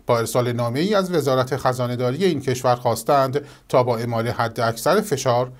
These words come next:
طرح اخراج ایران از نظام بین‌المللی مالی سویفت را عملی کند. این نمایندگان دلیل این اقدام را حمایت ایران از گروه‌های تروریستی اعلام کردند.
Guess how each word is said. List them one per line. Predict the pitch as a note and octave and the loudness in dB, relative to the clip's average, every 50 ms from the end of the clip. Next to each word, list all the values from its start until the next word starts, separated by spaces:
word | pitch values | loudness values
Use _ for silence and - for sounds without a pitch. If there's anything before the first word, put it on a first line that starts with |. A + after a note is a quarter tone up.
| - _ _ _ - | -20 _ _ _ 2
طرح | C3+ A2+ G2+ - | 2 2 2 2
اخراج | A#2+ A#2 G#2+ - A#2+ A#2+ - D#3+ F3+ G3+ F#3+ G#3+ | -2 -4 -4 -4 -6 -6 0 0 0 2 2 0
ایران | F#3+ F3 D#3 D#3 D#3 D#3+ | -2 0 0 -2 0 0
از | E3 D#3+ D3+ D3+ D#3 | 0 0 -2 -2 -4
نظام | C#3+ A#2+ C3+ C#3+ D#3+ G3 G3+ | -4 0 0 0 0 0 -2
بین‌المللی | G3 F3+ D3 C3 C3 B2 A#2 A2+ A2+ A2+ G#2+ G2+ G#2+ A2 A2+ | -4 -4 -2 -2 -2 -4 -2 -2 -2 -2 -2 -2 -4 -6 -6
مالی | A2 G#2+ G#2+ G#2+ G#2 G#2 G#2 | -4 -4 -6 -6 -6 -6 -8
سویفت | - - A#2 A#2+ D#3+ E3+ - - | -8 -6 -8 -6 -6 -8 -6 0
را | C#3+ C#3 C#3 C#3 - - - _ _ - - | 2 2 2 0 -2 -14 -20 _ _ -10 -4
عملی | A#2+ B2 A#2+ A#2 A#2 E3+ F#3 | -4 -2 0 0 -2 -2 -2
کند. | - E3 B2 A2 G#2 G2 - - G#2 - _ - _ _ _ _ _ _ | 0 0 0 0 -2 -4 -6 -12 -16 -16 _ -20 _ _ _ _ _ _
این | - D#3+ C#3 C3 | -2 0 0 2
نمایندگان | B2+ B2 B2 B2 A#2 A2+ B2 B2 D#3+ F#3 A3 A3+ | 2 2 2 0 0 -2 0 2 2 2 2 4
دلیل | A3 E3+ C#3 C3+ C3+ C3 | 4 2 2 2 0 -2
این | C3 B2 B2 B2+ | -2 -2 -2 -2
اقدام | B2+ B2+ A#2+ A2 C#3+ D3+ D3+ D3 | -2 -2 -2 2 2 2 4 4
را | D3 C#3+ C#3+ C3 | 4 2 2 2
حمایت | - D3 B2+ A#2+ A2+ G#2+ A2+ A2 - B2 | 0 -2 0 0 0 0 -2 -2 -2 -4
ایران | B2 A#2+ A#2+ B2 C#3+ E3 F#3+ F#3+ | -6 -4 -2 0 0 0 2 2
از | E3 D#3+ D#3+ D#3 - | 2 2 0 -2 -2
گروه‌های | - C#3 B2+ B2 - B2+ B2 A#2 C3 | -2 -2 -2 0 0 -2 -2 -2 -4
تروریستی | B2+ - D#3+ D#3 D#3 D3+ E3+ - - - G#3+ E3+ | -2 -2 0 0 2 0 0 -2 -2 -2 0 0
اعلام | A#2+ G#2+ A2 G#2 G#2 - | 0 0 -2 -4 -4 -2
کردند. | - B2+ G#2+ G2 G#2+ G#2 G2 F#2+ F#2 | -2 -2 0 0 -2 -4 -4 -6 -8